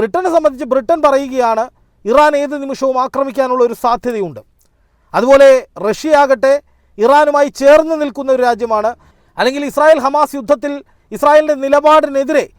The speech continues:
അല്ലെങ്കിൽ ഇസ്രായേൽ വിരുദ്ധ ചേരിക്കൊപ്പം നിന്നിട്ടുള്ള, ആ, ചരിത്രമുള്ള ഒരു രാജ്യമാണ്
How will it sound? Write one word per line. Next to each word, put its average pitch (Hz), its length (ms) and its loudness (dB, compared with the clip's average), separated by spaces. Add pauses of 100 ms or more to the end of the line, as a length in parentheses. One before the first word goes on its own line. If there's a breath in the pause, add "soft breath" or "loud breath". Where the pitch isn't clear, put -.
(520)
അല്ലെങ്കിൽ 269 340 -4
ഇസ്രായേൽ 294 380 0
വിരുദ്ധ 285 260 -4 (120)
ചേരിക്കൊപ്പം 277 560 -4
നിന്നിട്ടുള്ള, 262 420 -6 (520)
ആ, - 20 2 (220)
ചരിത്രമുള്ള 262 500 0
ഒരു 240 120 0
രാജ്യമാണ് 240 380 -2